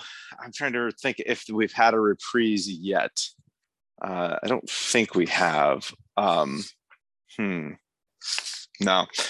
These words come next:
I don't think we have had one yet. Uh, so a reprise is when they, they, there's the,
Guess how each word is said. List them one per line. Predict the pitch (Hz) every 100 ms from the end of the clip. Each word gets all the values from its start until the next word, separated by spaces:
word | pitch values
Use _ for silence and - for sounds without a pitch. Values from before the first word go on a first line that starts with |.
| -
I | 117
don't | 120
think | 110
we | 107
have | 101 98 92
had | 95 90
one | 92 98
yet. | 87 82 - _ _ _
Uh, | 104 98 85 - - 87 87
so | - 143 120 - _ _ _ _ -
a | 147
reprise | 143 202 214
is | 185 147
when | 143
they, | 127 127 113
they, | 127 127
there's | 123 127 110
the, | 127 123